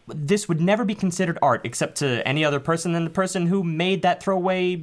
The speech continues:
thing. It's a commodity. It's more of a commodity than anything else. But this is clearly not commodity, and yet it kind of could just as equally come across as a commodity to me. You know, when I looked at the album cover,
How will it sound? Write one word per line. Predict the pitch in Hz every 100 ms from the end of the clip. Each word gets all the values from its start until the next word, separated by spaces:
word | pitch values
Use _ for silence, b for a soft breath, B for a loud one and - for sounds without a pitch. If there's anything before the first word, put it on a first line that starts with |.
| 170
thing. | - 254 254 92
It's | 101 -
a |
commodity. | 202 208 208 135 -
It's | - 139
more | 175 202
of |
a | 185
commodity | 170 156 139
than | 120 117
anything | 113 107 107
else. | 87 - B B -
But | 170
this | 370
is | -
clearly | - 180 127
not | 120 - -
commodity, | 117 92 80 78 87
and | 135
yet | 180 - -
it | 135 - -
kind | - 202 254 143
of | - B B
could | 180 127
just | 175 175
as | 127
equally | 156 170 - 123 104
come | 127
across | 104 - 147 -
as | 101
a | 101
commodity | 120 110 120 92 85 b b
to | 113
me. | 123 170 - B B B
You | - 139
know, | 135 120 b b -
when | 120 135
I | 208
looked | 220 -
at | -
the | 101
album | 92 92 98
cover, | - 98 117 139